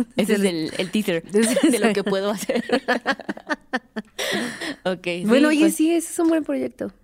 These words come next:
Speaker 1: <laughs>
Speaker 2: Si alguien sabe y quiere pagarme por hacer eso.
Speaker 1: Exacto. Pero el punto es que en estos tres, de entrada solamente el gasto administrativo, viene lo del abogado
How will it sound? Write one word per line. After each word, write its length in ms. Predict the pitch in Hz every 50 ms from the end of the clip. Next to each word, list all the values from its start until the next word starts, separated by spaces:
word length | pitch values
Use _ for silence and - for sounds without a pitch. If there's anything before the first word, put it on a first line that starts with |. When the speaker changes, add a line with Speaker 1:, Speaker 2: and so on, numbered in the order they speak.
| _ -
Speaker 1:
<laughs> 80 | 220 247 - - 240 - - - _ -
Speaker 2:
Si 120 | - 247
alguien 240 | 247 262 285 285 285
sabe 240 | - 262 233 240 254
y 60 | 226
quiere 240 | 202 226 214 226 226
pagarme 380 | - 202 180 185 190 208 214 196
por 140 | 190 185
hacer 200 | 180 185 196 190
eso. 220 | 196 190 202 233 285 _ _ 180
Speaker 1:
Exacto. 240 | 170 170 165 165 - _ _ _ _ _ _ _ _ _
Pero 160 | - 208 208
el 80 | 220 208
punto 280 | 220 254 254 233 262
es 120 | 262 269 -
que 220 | - 226 196 - _ _ _ _ _ _ _ _ _ _ _ - -
en 160 | - 196 208
estos 320 | 214 220 220 - 277 262 269
tres, 460 | - 190 180 226 320 - - - - _ _ _ _ _ _ _ _ _
de 100 | - 208
entrada 340 | 202 214 - 226 226 240 262 269
solamente 400 | 254 240 226 220 214 208 - 208
el 60 | 202
gasto 200 | 190 190 180 -
administrativo, 720 | 190 190 175 160 - - - - - 143 143 175 196 - - 180 -
viene 260 | 196 190 196 208 208
lo 120 | 196 175
del 180 | 165 156 147 147
abogado 580 | 143 143 143 143 151 156 156 165 190 - -